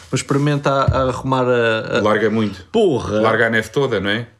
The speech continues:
Speaker 1: Aí, é, puto.
Speaker 2: Parece que é outono na árvore.
Speaker 1: É incrível. E aquela
Speaker 2: É.
Speaker 1: já, já dura para aí há, há dois anos.
Speaker 2: Pois,
Speaker 1: já
Speaker 2: estás a
Speaker 1: usamos a
Speaker 2: ver.
Speaker 1: mesma, mas aquilo continua a cair.
Speaker 2: Estás a ver? Então, mas diz-me uma coisa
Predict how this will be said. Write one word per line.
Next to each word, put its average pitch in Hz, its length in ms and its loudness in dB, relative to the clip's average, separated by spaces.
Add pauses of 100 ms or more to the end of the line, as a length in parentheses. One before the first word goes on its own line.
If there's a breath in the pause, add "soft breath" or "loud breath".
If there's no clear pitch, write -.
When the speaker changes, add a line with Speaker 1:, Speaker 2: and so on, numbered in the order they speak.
(160)
Speaker 1:
Aí, 202 300 0
é, 151 120 2
puto. 190 300 -2
Speaker 2:
Parece 123 200 2
que - 60 -2
é 131 40 4
outono 123 380 0
na 123 120 -2
árvore. 123 300 -2
Speaker 1:
É 127 80 2
incrível. 160 640 0
E 113 60 0
aquela 131 300 0
Speaker 2:
É. - 20 0
Speaker 1:
já, 156 280 0
já 160 160 0
dura 170 260 0
para 170 160 -2
aí 175 100 0
há, 165 460 -2 (340)
há 135 120 -2
dois 160 260 0
anos. 170 420 -2 (140)
Speaker 2:
Pois, 151 140 0
Speaker 1:
já 123 40 4
Speaker 2:
estás 131 160 2
a 151 60 2
Speaker 1:
usamos 139 160 0
a 147 60 0
Speaker 2:
ver. 143 60 2
Speaker 1:
mesma, 151 240 0
mas 120 180 0
aquilo 139 240 0
continua 160 420 -2
a 165 40 -4
cair. 165 380 -2 (480 soft breath)
Speaker 2:
Estás 95 200 -6
a 95 40 -4
ver? 101 160 -4
Então, 160 220 0
mas 180 180 -2
diz-me 143 300 -2
uma - 60 -4
coisa 76 360 -8